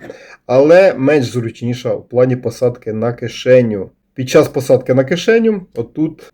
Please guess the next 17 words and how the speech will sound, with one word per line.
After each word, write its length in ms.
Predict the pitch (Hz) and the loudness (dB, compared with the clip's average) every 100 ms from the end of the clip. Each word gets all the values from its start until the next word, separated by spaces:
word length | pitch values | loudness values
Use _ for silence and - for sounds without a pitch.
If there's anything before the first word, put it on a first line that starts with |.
| _ | _
дуже 300 | 127 131 147 | -2 2 4
мала 300 | 131 127 135 | 4 4 4
відстань, 560 | 120 123 - - 101 98 _ _ - | 2 -2 -4 -12 -16 -16 _ _ -2
тому 300 | 123 139 139 | 2 2 2
треба 300 | 127 113 123 | 2 2 0
нащупати 500 | 120 - 117 110 113 | -2 -4 -10 -10 -8
карман. 380 | 113 104 101 | -8 -6 -6
Особливо 460 | 117 - 113 117 107 | -6 -6 -2 0 0
цей 240 | 110 147 | 0 0
ліхтар 440 | 139 127 - 117 117 _ _ _ _ | 0 -4 -4 -4 -6 _ _ _ _
найменш 580 | 127 147 135 110 101 - | 4 4 4 0 -4 -10
нез-, 460 | 113 107 107 113 107 | -10 -10 -12 -10 -6
незручно 560 | 120 113 160 170 127 | -4 -2 -2 -4 -6
саджати 520 | - 104 101 120 120 | -4 -4 0 0 0
на 140 | 104 107 | -6 -6
кишеню. 680 | - 107 - 104 98 92 92 123 - _ - - - | -10 -16 -8 -4 -2 -2 -2 -4 -8 _ -14 -12 -6
Е, 120 | 120 | -6